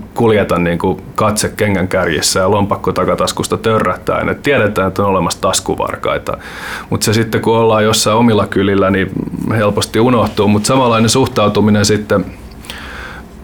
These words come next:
tietotekniikkaan ja viesteihin, mitä nyt missä tahansa tuleekin, että niin sähköposteihinkin kannattaa suhtautua semmoisella zenmäisellä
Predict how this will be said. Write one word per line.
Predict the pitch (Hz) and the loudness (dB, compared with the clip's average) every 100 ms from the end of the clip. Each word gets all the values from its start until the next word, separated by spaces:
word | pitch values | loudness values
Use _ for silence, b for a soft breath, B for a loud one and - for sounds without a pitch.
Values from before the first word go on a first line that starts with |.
| - | -4
tietotekniikkaan | 135 113 107 120 120 110 98 92 95 95 92 | 0 2 2 2 2 2 0 0 0 2 2
ja | 92 92 64 80 110 | 2 0 0 0 2
viesteihin, | 110 107 - 98 98 | 2 2 0 0 2
mitä | 104 104 | 2 2
nyt | 107 107 | 0 2
missä | 110 - | 0 0
tahansa | 101 101 104 107 | 0 0 2 0
tuleekin, | 107 131 110 90 - 95 | 0 2 4 2 0 0
että | 92 - 98 - B B B B B B B B B B - | 0 0 -2 -2 B B B B B B B B B B -4
niin | 107 | -2
sähköposteihinkin | 139 123 117 120 123 - 110 107 | 0 0 0 0 0 2 0 2
kannattaa | 117 113 110 113 | 0 0 0 0
suhtautua | 113 127 - 110 104 104 | 2 0 2 0 2 2
semmoisella | 107 107 107 110 | 2 2 2 0
zenmäisellä | - 127 110 101 92 104 | 0 2 4 2 2 0